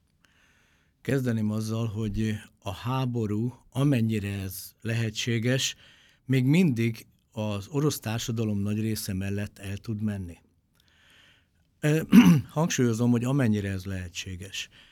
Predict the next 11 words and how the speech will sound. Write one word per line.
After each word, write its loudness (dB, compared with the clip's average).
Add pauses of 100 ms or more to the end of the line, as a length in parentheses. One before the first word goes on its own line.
(300)
Tehát 0
a, 0 (340)
a -2 (140)
kétezer-huszonkettes -2
év -2
nagyjából -2
úgy, -2 (140)
úgy -2
telt -6
el, -2
hogy, -2